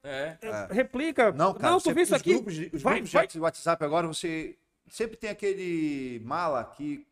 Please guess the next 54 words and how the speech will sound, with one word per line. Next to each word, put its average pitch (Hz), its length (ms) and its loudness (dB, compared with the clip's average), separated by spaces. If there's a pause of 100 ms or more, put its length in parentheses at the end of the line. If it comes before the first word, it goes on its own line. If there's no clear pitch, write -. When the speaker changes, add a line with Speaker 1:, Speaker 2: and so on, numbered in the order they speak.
Speaker 2:
tudo 208 220 -12
que 185 240 -12
chega 185 240 -8
Speaker 3:
Que 202 60 -8
Speaker 2:
pra 160 100 -4
Speaker 3:
manda, 247 320 2
Speaker 2:
ele, 247 120 0
Speaker 3:
ele 226 60 4
Speaker 2:
já 226 220 6
Speaker 3:
re-, - 60 -2
replica, 208 440 2
Speaker 2:
é, 151 40 -4
Speaker 3:
né? 170 80 -2
Speaker 2:
replica 185 320 -6
como 185 180 -8
Speaker 1:
É. - 20 -10
Speaker 2:
verdade 160 640 -2 (160)
incontestável, 127 1000 -8 (320)
todo 185 260 0
grupo 170 260 -4
do 165 60 -6
WhatsApp 147 320 -4
tem 135 240 -10
isso, 117 160 -12
tem 127 260 -12
esses 131 260 -16
caras, 110 280 -10
tem 135 140 -12
um, 151 260 -12
um 175 100 -12
ou 190 240 -8
dois, 135 320 -6
três, 135 280 -8
quantos 143 300 -12 (140)
forem. 123 240 -8 (520)
Cara, 170 220 -2
eu 165 40 -6
fico 170 260 -10
olhando, 160 320 -4
meu 165 140 -6
Deus 143 300 -6
do - 60 -20
céu, 127 160 -8
como 135 120 -14
é 147 40 -12
que 151 60 -18
o 139 40 -18
cara 143 200 -6
acredita 139 400 -12
que - 60 -20
isso 139 140 -14
é 135 40 -6
verdade, 123 520 -6
bicho? 110 420 -12